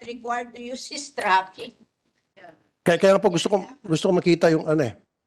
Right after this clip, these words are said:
Speaker 2: Gusto ko makita yung M O U. Kasi baka naman obligahin yung mga may-ari ng container na tracking niyang gagamitin.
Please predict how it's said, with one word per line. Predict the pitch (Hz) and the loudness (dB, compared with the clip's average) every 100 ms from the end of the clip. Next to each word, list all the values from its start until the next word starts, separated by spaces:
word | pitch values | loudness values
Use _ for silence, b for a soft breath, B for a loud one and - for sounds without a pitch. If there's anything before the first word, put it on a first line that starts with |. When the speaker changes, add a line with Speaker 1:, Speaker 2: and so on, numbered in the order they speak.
| _ _ _ _ | _ _ _ _
Speaker 2:
Gusto | 156 170 | -2 2
ko | 175 | 2
makita | 165 170 170 | 4 4 4
yung | 160 | 2
M | - 147 147 | 2 2 2
O | 131 | 2
U. | 123 143 131 - _ _ _ _ _ _ _ _ _ | 2 2 2 -4 _ _ _ _ _ _ _ _ _
Kasi | 151 156 156 - - _ _ _ _ | 2 4 4 2 -10 _ _ _ _
baka | 156 156 | 0 2
naman | 160 156 156 | 4 4 4
obligahin | 160 143 143 156 135 131 127 135 143 _ _ _ _ _ - | 2 2 2 4 4 4 2 0 -8 _ _ _ _ _ 0
yung | 143 147 | 4 6
mga | 143 143 139 131 127 120 117 - | 6 4 4 4 4 4 2 -2
may-ari | 160 131 135 151 | -4 0 4 4
ng | 156 165 | 4 0
container | 175 147 131 131 131 143 - - | 0 2 2 2 0 -2 -12 -6
na | 143 | -6
tracking | - 143 135 147 | 2 2 2 0
niyang | 139 | 0
gagamitin. | 139 131 123 113 147 131 110 | 0 -2 -4 -4 0 0 -2